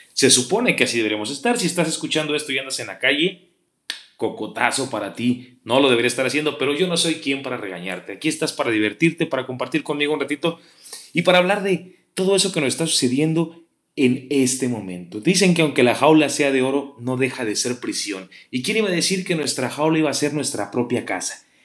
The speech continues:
Ese lugar en el que decimos que queremos llegar cuando estamos trabajando, ese lugar al que siempre estamos queriendo volver, porque nos sentimos a gusto, porque está las personas con las que compartimos,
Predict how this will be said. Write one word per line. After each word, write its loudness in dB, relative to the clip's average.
Ese 4
lugar 4
en 0
el -2
que 0
decimos -2
que 2
queremos 0
llegar 0
cuando -4
estamos -4
trabajando, -2
ese 2
lugar 2
al 0
que -2
siempre -2
estamos -4
queriendo -4
volver, 0
porque -4
nos 0
sentimos -4
a -6
gusto, 2
porque -2
está -2
las -2
personas -6
con -6
las -8
que -8
compartimos, -2